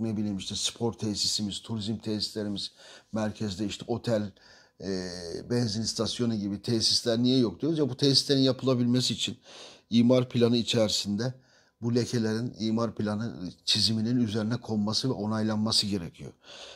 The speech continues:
Kamusal yatırım için de, e, sadece özel şahıslara ait değil, kamusal yatırım için de, e, imar planı şart. Yani imar planında sizin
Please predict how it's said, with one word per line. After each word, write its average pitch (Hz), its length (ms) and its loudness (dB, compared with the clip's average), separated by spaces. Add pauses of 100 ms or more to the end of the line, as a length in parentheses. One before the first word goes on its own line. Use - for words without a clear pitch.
(100)
Kamusal 143 480 6
yatırım 127 440 2
için 147 320 -4
de, 117 60 -2
e, 92 680 -10
sadece 110 340 0
özel 110 240 2
şahıslara 104 460 -2
ait 104 260 -2
değil, 147 180 -2
kamusal 123 420 0
yatırım 113 440 -2
için 147 320 -4
de, 131 160 2 (540)
e, 95 260 0
imar 117 500 0
planı 117 240 -2
şart. 107 380 -4
Yani 107 180 -4
imar 117 340 -2
planında 110 400 -2
sizin 107 360 -4